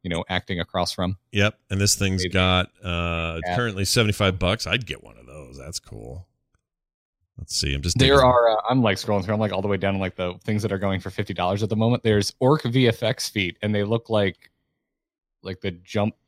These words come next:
Speaker 1: trampoline moon shoes from the nineties. They're hilarious looking.
Speaker 2: I'd wear those. I would put those on my
Speaker 1: <laughs>
Speaker 2: feet, no problem. Let's see. Uh, there are some gloves.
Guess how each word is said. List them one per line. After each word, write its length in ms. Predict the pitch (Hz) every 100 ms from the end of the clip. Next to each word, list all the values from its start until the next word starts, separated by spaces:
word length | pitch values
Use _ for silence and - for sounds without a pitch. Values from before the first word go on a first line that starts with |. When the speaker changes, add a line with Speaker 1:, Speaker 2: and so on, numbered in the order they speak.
| _
Speaker 1:
trampoline 600 | - 104 104 98 101 95
moon 260 | 92 98 98
shoes 400 | - 90 85 -
from 180 | 92
the 80 | 87
nineties. 540 | 85 90 90 85 82 -
They're 80 | 87
hilarious 480 | 92 90 90 85
looking. 240 | - - 101 _
Speaker 2:
I'd 140 | - 80
wear 180 | 76 73
those. 460 | 73 92 - - _ _ _ _ _ _ 107 135 -
I 40 | 78
would 120 | 80
put 120 | -
those 200 | - 82
on 120 | 90 85
my 140 | 82
Speaker 1:
<laughs> 0 |
Speaker 2:
feet, 360 | 78 - 87 120
no 140 | 90 80
problem. 520 | 87 87 95 139 160 _ _ _ _ _ -
Let's 160 | 82
see. 400 | - 90 80 76 _ _ _ _ _ _ -
Uh, 240 | 87 82
there 160 | 87 85
are 60 |
some 180 | 82 82
gloves. 800 | - 92 95 127 175 214 -